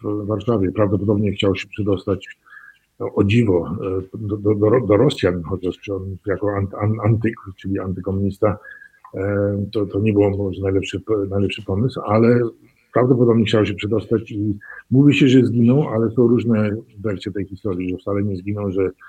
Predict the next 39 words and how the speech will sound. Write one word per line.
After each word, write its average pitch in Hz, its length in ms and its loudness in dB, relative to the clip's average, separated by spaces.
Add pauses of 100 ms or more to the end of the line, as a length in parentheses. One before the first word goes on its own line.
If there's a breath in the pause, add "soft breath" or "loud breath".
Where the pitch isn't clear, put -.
(260 loud breath)
się 117 120 -6
uratował, 104 580 2
ale 98 140 4
potem 98 320 -4
po 92 140 -4
wojnie 95 360 0 (440)
przyjął 95 480 0
inne 98 240 -4
nazwisko, 95 540 -4
inne, 95 440 -4 (680 loud breath)
inną 104 200 -2
tożsamość 98 640 -6
i 95 80 -10
w 95 40 -6
ogóle 95 200 -2
już 92 160 -4
taki 95 280 -8
lat 101 200 2
żył, 120 160 6
ale 117 160 6
nikt, 120 240 2 (120)
nikt 113 340 -6
tego 101 200 -4
nie, 107 300 -2
nie 110 140 0
ma 101 120 0
naprawdę 101 460 2
pe-, - 260 -6
pe-, 104 320 -2
pewności. 101 540 -2 (800 loud breath)
I 92 60 -12
chyba 98 220 2
nigdy 95 300 0
z 90 80 -2
moim 98 240 2
ojcem 95 320 0
się 101 120 -6
nie 95 120 -4
kontaktował. 92 580 -2